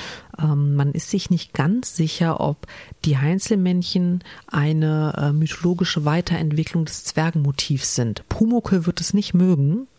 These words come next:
<laughs> Aber es gibt Hinweise darauf, die das nahelegen. So.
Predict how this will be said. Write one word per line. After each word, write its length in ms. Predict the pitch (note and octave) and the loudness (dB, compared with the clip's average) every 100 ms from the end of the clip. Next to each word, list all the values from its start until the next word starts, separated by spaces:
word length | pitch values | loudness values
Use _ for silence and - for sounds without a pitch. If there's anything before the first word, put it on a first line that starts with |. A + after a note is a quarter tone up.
| _ _ _ - - - - - - | _ _ _ -20 -18 -16 -16 -10 6
<laughs> 100 | - - - - - - _ _ _ _ _ _ _ _ _ _ _ _ - | 6 4 -16 -18 -20 -20 _ _ _ _ _ _ _ _ _ _ _ _ -4
Aber 360 | - F3+ F#3+ | 2 4 4
es 120 | E3+ - | 2 0
gibt 180 | D#3 | -2
Hinweise 540 | - E3 F#3 F3 E3 D#3+ | 4 6 6 4 0 0
darauf, 520 | D#3 C#3+ D3 D3 D3 | 0 0 0 0 -2
die 140 | - C#3+ | -4 -4
das 200 | C#3+ D3+ | -2 0
nahelegen. 800 | C#3+ C#3+ C3+ C3 D3 C#3+ A#2+ A2 _ - - - - - - - G#3 - - - - | 2 4 2 2 2 2 0 -2 _ -16 -16 -16 -20 -8 -6 2 2 2 -4 -2 -4
So. 480 | - E3 C3 B2 | 0 4 4 2